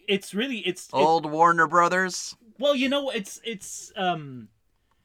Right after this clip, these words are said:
Speaker 1: it's easy to forget because we've gone full circle with the Warner Brothers logo. Like, the, the, the, the,
Speaker 2: Yeah.
Speaker 1: the latest version of it is a version of the oldest version of it.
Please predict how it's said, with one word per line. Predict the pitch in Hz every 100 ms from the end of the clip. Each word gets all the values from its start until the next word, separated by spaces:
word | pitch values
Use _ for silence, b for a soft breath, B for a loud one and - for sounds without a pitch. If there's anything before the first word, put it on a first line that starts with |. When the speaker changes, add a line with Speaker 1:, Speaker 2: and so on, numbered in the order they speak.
| _ _ _ _ _ _ -
Speaker 1:
it's | 170
easy | 294 269 240
to | 214
forget | - 151 190 240 143
because | 151 - 170
we've | 175 147
gone | 214 220
full | - 196
circle | 160 - 202 202 175
with | 131 117
the | 113 - 110
Warner | 110 104 95
Brothers | 98 95 95
logo. | 101 90 87 90
Like, | 101 110 -
the, | 135
the, | 131 135 139
the, | 131 135 117 _ _ _
the, | - 139 -
Speaker 2:
Yeah. | 123 110
Speaker 1:
the | 139
latest | 170 196 165 -
version | 143 135 120 123
of | 113
it | 127
is | 120
a | 117
version | 127 123 117
of | 107
the | 117
oldest | 131 156 131 -
version | 107 98 95 90
of | 85 82
it. | -